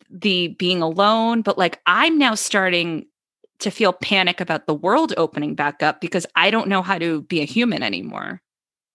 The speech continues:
in public. Like, I don't know if you feel the same way, but, like, I want everything to open up and I want life to be quote unquote normal again. But I'm also like, I don't know how to go to a party. I don't know how to do stand, I don't know how to go to the mall. Like, what do you do at the mall?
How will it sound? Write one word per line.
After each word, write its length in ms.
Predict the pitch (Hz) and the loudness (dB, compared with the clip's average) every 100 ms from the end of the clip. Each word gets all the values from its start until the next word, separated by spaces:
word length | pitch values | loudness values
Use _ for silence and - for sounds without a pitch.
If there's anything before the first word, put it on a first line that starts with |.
| _ _ _ - | _ _ _ -2
in 140 | 170 | -2
public. 540 | 185 175 82 71 - - | 0 -2 -2 -6 -8 -4
Like, 160 | - | 0
I 80 | 170 | 2
don't 120 | 214 | 2
know 100 | 220 | 2
if 100 | 208 | 2
you 100 | 214 | -2
feel 180 | 202 196 | -2 -2
the 80 | 180 | -2
same 280 | - 170 165 | -2 -2 0
way, 160 | 175 160 | 0 0
but, 160 | - | 0
like, 160 | 165 160 | -2 0
I 80 | 175 | -2
want 360 | 170 175 185 - | 0 2 2 2
everything 420 | 233 240 254 240 | 0 0 -2 -4
to 140 | - | -2
open 280 | 233 233 247 | -4 -2 0
up 280 | 277 311 - - _ _ _ - | 0 -2 -10 -20 _ _ _ -2
and 100 | 190 | 0
I 80 | 170 | 2
want 360 | 170 175 175 | 2 2 2
life 280 | 180 180 175 | 0 0 -2
to 100 | 185 | -4
be 80 | 175 | -4
quote 220 | - 180 | -2 -2
unquote 240 | 170 180 - | -2 -4 -4
normal 400 | 156 165 196 226 | -2 -2 -2 -2
again. 260 | 226 233 | 0 0
But 120 | 220 190 | 0 -2
I'm 120 | 175 | -2
also 320 | 175 - 214 | -4 -4 -2
like, 240 | 175 165 - | -2 -4 -6
I 100 | 127 208 | -4 0
don't 140 | 320 | 0
know 80 | 302 | 0
how 100 | 196 | 0
to 80 | 170 | -2
go 120 | 147 | -4
to 60 | |
a 60 | 147 | -4
party. 600 | - 143 147 254 311 311 - - - | -4 -4 2 2 2 0 -10 -10 0
I 60 | 180 | 2
don't 120 | 247 | 4
know 100 | 311 | 4
how 80 | 220 | 4
to 100 | 160 | 2
do 140 | 147 | -2
stand, 380 | 147 - 143 143 | -4 -4 -6 -2
I 60 | 190 | 0
don't 80 | 302 | 0
know 60 | |
how 80 | 311 | 0
to 40 | 196 | 2
go 80 | 156 | 0
to 60 | |
the 100 | 143 | 0
mall. 720 | 139 143 143 135 156 214 285 _ _ _ - | -4 -4 -2 -2 0 -2 -2 _ _ _ -8
Like, 140 | 208 214 | -4 2
what 80 | 247 | 4
do 40 | |
you 100 | 339 | 4
do 140 | 311 | 2
at 80 | 320 | 2
the 60 | 262 | 2
mall? 560 | 196 233 320 131 - | 2 2 2 0 -6